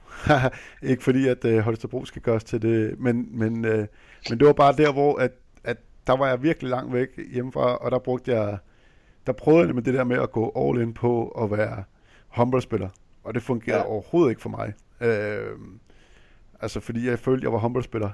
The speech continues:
Speaker 1: hele tiden, og fordi det var en lille by, ligesom du også er i, øh, Kasper. Alle ved, hvem du er. Alle, øh, alle er i hallen i, øh, i weekenden. Så det var bare de samme mennesker, man så,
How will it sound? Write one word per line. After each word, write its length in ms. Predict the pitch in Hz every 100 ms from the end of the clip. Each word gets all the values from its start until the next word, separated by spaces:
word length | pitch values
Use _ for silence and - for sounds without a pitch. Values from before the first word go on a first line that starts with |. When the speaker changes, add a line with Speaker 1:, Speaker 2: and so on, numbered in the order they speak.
| - - -
Speaker 1:
hele 200 | 156 151
tiden, 280 | - - - - -
og 80 | -
fordi 120 | 117
det 120 | 123
var 60 | 120
en 100 | 127
lille 200 | 147 156
by, 300 | 151 151 - - - - - -
ligesom 320 | 127 120 131
du 140 | 139
også 260 | 135 139 139
er 80 | 135
i, 320 | 135 135 123
øh, 540 | 117 113 110 107 107 -
Kasper. 360 | - 117 - 117 -
Alle 260 | 131 139 135
ved, 240 | 139 120 -
hvem 420 | - - 123 127
du 100 | 127
er. 200 | 131 143 - 127
Alle, 460 | 123 135 135 123
øh, 260 | 113 110 107 -
alle 240 | 120 131 127
er 40 |
i 60 | 117
hallen 500 | 117 147 131 127 -
i, 220 | 117 113
øh, 200 | 117 110 104 101 -
i 100 | 110
weekenden. 500 | 135 139 147 117 110 _ - - _ _ _ _ -
Så 160 | - 131
det 80 | 123
var 80 |
bare 180 | 120 131
de 80 | 131
samme 260 | - 143 151
mennesker, 320 | 143 - 135
man 140 | 123
så, 340 | - 160 156